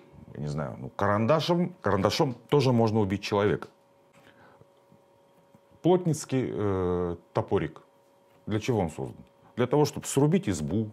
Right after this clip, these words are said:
часовенку, да хоть баню. То есть для, для соз-, для созидания. Но если что, врагу череп проломить топориком. Поэтому я и назвал свой доклад «Инструмент, а не оружие богов».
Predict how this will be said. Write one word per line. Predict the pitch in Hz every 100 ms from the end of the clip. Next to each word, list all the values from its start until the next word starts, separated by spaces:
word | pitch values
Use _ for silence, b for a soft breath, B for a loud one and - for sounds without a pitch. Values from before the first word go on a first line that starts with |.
| -
часовенку, | - - 98 107 107 87 85
да | 139
хоть | 185
баню. | 120 78 71 117 - _ -
То |
есть | 135 104
для, | 101 131 139
для | 82 117
соз-, | 120 127 113 107
для | 76 90 120
созидания. | 135 120 110 117 117 87 65 53 _ B B B B
Но | 120
если | 151 151 175
что, | - 190
врагу | 135 131 139 165 156
череп | - 151 -
проломить | 85 85 85 80 -
топориком. | 95 87 80 78 69 - _ _ _ _ _ _ B B B B -
Поэтому | 110 147 160 156
я | 151
и |
назвал | 147 139 147 143
свой | 135 123
доклад | 113 117 135 135 - B B
«Инструмент, | - 113 - 123 127 151 165 123
а | 107
не | 107
оружие | 110 113 87 69
богов». | 60 73 -